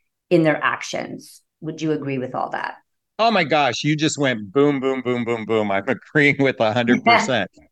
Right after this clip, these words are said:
Speaker 2: You know, when the, the thing is, we have to look at why we would accept bad behavior or inconsistent behavior. I think
Speaker 1: Mm-hmm.
Speaker 2: that's an opportunity to be introspective and say, "Why am I accepting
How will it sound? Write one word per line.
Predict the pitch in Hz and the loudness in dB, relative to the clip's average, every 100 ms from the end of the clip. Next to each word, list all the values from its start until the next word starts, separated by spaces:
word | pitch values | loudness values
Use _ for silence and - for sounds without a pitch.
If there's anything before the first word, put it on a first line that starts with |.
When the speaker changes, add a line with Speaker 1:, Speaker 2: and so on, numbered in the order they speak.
| _ | _
Speaker 2:
You | 165 | 0
know, | 190 | 2
when | 185 185 175 - - 151 | 2 0 -4 -14 -14 -2
the, | 202 | -2
the | 196 196 | 0 -4
thing | 214 330 330 | -2 -4 -4
is, | 165 | -2
we | 175 | 0
have | 202 254 | 0 0
to | 262 | -2
look | 233 214 | -2 -2
at | 185 113 | -4 -6
why | 135 131 151 175 | -4 0 2 0
we | 151 147 | 0 -2
would | 135 120 | -2 -4
accept | 113 - 131 123 - - | -6 -6 -2 -2 -4 -2
bad | 123 131 113 | 0 0 -2
behavior | 131 135 135 139 131 143 143 - | -6 -4 -4 -4 -2 0 0 -4
or | 113 113 113 113 - | -2 0 2 0 -2
inconsistent | 135 139 131 135 123 - 135 - 135 131 | -4 -4 -4 -6 -8 -4 -6 -6 -8 -6
behavior. | 127 117 127 127 139 147 151 - - - 185 | -6 -2 -2 0 0 0 -2 -12 -20 -2 2
I | 160 | 4
think | 165 160 | 4 2
Speaker 1:
Mm-hmm. | - - | -4 -6
Speaker 2:
that's | 123 143 - | -4 -4 -4
an | 175 - | -8 -2
opportunity | 139 156 156 - 143 147 135 | 0 0 -2 -2 2 2 2
to | 107 | -2
be | 120 127 - | -6 -6 -2
introspective | 143 131 139 117 - 123 135 - 123 | -2 -2 -4 -4 -4 -2 -2 -2 -4
and | 127 | -4
say, | 123 139 135 | -4 -2 -2
"Why | 135 160 311 | -4 -4 -6
am | 370 277 | -6 -4
I | 208 | -2
accepting | 175 - - 151 165 - 101 95 90 | -2 -4 -4 -4 -4 -4 -2 -4 -8